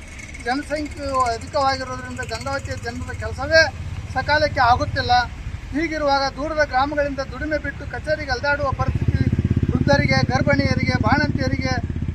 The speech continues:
ಅಂಗವಿಕಲರಿಗೆ, ವಿದ್ಯಾರ್ಥಿಗಳಿಗೆ, ರೈತರಿಗೆ, ಪ್ರತಿಯೊಬ್ಬ ಬಡವರಿಗೂ ತೊಂದರೆಯಾಗಿರುತ್ತದೆ. ಆದ್ದರಿಂದ ಆನೆಗೊಂದಿಯನ್ನು ಹೋಬಳಿಯನ್ನಾಗಿ ಮಾಡಿ ಅಲ್ಲಿ ನಾಡ ಕಚೇರಿ ಪ್ರಾರಂಭಿಸಿ ಜನರಿಗೆ ಅನುಕೂಲ ಮಾಡಿಕೊಡಬೇಕು ಹಾಗೂ ಆನೆಗೊಂದಿಯ ಹಿರಿಮೆಯನ್ನು ಹೆಚ್ಚಿಸಬೇಕು.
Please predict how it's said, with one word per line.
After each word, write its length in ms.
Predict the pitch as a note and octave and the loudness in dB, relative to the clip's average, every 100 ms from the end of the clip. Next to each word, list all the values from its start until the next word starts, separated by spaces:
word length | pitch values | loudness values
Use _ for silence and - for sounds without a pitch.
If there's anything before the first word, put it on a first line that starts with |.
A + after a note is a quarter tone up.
| A3+ | 0
ಅಂಗವಿಕಲರಿಗೆ, 640 | C#4+ D4 D4 C#4 C4+ C4+ | 4 4 4 -2 -2 -4
ವಿದ್ಯಾರ್ಥಿಗಳಿಗೆ, 720 | B3+ B3 D4 D4 C#4+ C4+ C4 C4 | -4 4 6 6 2 -4 -2 -4
ರೈತರಿಗೆ, 640 | A#3+ D4 D#4 C#4+ C4+ C4 | -4 -4 -2 -2 -2 -6
ಪ್ರತಿಯೊಬ್ಬ 440 | A#3+ - D#4 C#4+ | -6 -4 -2 0
ಬಡವರಿಗೂ 520 | C4+ A3+ D4+ D#4+ D#4 - | -2 4 6 6 2 -8
ತೊಂದರೆಯಾಗಿರುತ್ತದೆ. 840 | B3 B3+ B3+ B3+ B3 - B3+ D4 D4 - - - - | -8 -6 -4 -4 -6 -8 0 0 0 -6 -12 -12 0
ಆದ್ದರಿಂದ 440 | B3 C#4+ C#4+ C#4 C4 | 4 4 4 0 0
ಆನೆಗೊಂದಿಯನ್ನು 680 | A#3+ C#4 D#4 C#4+ C#4 C4 | 2 0 -2 -2 -2 -4
ಹೋಬಳಿಯನ್ನಾಗಿ 720 | C4 A#3+ C#4+ C#4 C4+ C4 B3+ B3+ | 2 2 2 -2 0 -2 -2 -4
ಮಾಡಿ 340 | A#3 C#4 C#4 B3+ - - - | -2 -2 -2 -8 -8 -12 -8
ಅಲ್ಲಿ 200 | A#3+ C4 | -6 -2
ನಾಡ 200 | A#3+ C#4 | 2 2
ಕಚೇರಿ 680 | C#4+ C#4 C4+ C4+ C4+ B3+ - | 2 -4 -4 -4 -4 -8 -4
ಪ್ರಾರಂಭಿಸಿ 560 | A#3+ B3+ B3+ B3+ B3+ | 0 0 -2 -8 -10
ಜನರಿಗೆ 320 | A3+ B3+ C#4+ C4 | -8 -8 -6 -6
ಅನುಕೂಲ 340 | A#3 A#3 D#4 | -6 -4 -2
ಮಾಡಿಕೊಡಬೇಕು 760 | C#4+ C4 B3+ B3 B3+ B3 D#4+ E4 D#4 - - - | 0 -2 -2 -8 -6 -6 -4 -6 -6 -12 -14 4
ಹಾಗೂ 200 | C4 C4+ | 6 6
ಆನೆಗೊಂದಿಯ 640 | C4 A3 B3+ C#4+ B3 C4+ C4 | 4 2 0 -2 -4 -6 -4
ಹಿರಿಮೆಯನ್ನು 540 | A#3 B3 D4 C4+ B3 | -2 -2 -4 -6 -4
ಹೆಚ್ಚಿಸಬೇಕು. 720 | A#3+ B3+ C4 - B3 A3+ B3 | -4 -6 -8 -10 -10 -6 -6